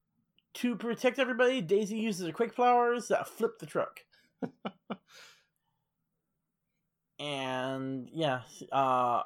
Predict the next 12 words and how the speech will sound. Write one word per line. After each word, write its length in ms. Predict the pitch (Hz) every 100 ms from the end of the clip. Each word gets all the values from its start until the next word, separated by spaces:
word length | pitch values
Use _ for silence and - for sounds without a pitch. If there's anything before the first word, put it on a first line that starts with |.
| -
yeah, 200 | 156 131
Lash 320 | 143 156 -
kills, 840 | - 208 208 214 214 - - - _ _ _ - - -
uh, 400 | 165 165 214 -
Philip 260 | 214 202
J. 160 | 165 196
Fry. 340 | 196 165 185 - _ _ _ _ - - - - - - - - - _ _ _
And 800 | 175 170 170 165 160 156 156 139
he 300 | 151 190 208
leaves 380 | 175 214 269 262
Daisy 380 | 262 254 240 277
alive, 460 | 226 170 180 262